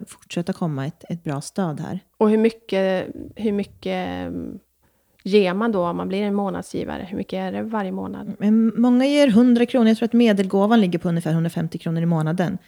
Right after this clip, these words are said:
Speaker 2: Ja.
Speaker 1: Finns de som ger femhundra kronor i månaden som upplever att de har råd med det. Så att det, det är ganska olika. Men det vanligaste är att ligga på runt hundrafemtio.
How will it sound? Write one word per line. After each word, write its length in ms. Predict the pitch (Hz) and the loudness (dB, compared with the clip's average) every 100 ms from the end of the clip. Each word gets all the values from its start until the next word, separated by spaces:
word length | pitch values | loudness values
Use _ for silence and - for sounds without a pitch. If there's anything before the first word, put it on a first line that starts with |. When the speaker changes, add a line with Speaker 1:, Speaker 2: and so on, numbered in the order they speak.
| _ | _
Speaker 2:
Ja. 200 | 202 190 | -8 0
Speaker 1:
Finns 120 | 196 | 2
de 140 | 202 | 2
som 120 | 175 175 | 2 0
ger 60 | |
femhundra 400 | 151 196 233 202 | 2 6 8 8
kronor 240 | 175 170 160 | 4 0 0
i 40 | |
månaden 380 | 160 156 147 151 | 0 0 -2 -4
som 140 | - | -4
upplever 300 | 160 - 98 | -6 -4 -4
att 100 | 139 | -2
de 200 | 190 202 | 0 2
har 80 | 180 | 2
råd 280 | 156 151 - _ _ _ _ _ _ _ | 0 -6 -10 _ _ _ _ _ _ _
med 160 | - | -2
det. 280 | 165 202 156 | 2 2 2
Så 80 | - | -4
att 60 | 175 | -4
det, 340 | 180 175 165 - | -2 0 -2 -4
det 140 | 190 | -2
är 400 | 190 185 180 175 | 0 0 0 -2
ganska 320 | 175 180 - | -2 -4 -4
olika. 440 | 196 175 185 185 147 | -4 -2 -4 -4 -4
Men 540 | 185 190 190 190 196 196 _ | 0 2 2 2 0 -2 _
det 80 | |
vanligaste 420 | 208 214 208 202 - | 0 4 4 2 -2
är 40 | |
att 100 | - | -4
ligga 240 | 165 160 | -4 -4
på 100 | 143 | -4
runt 200 | 165 156 | -4 -4
hundrafemtio. 640 | 175 160 156 - 170 - | -4 -6 -6 -6 -8 -6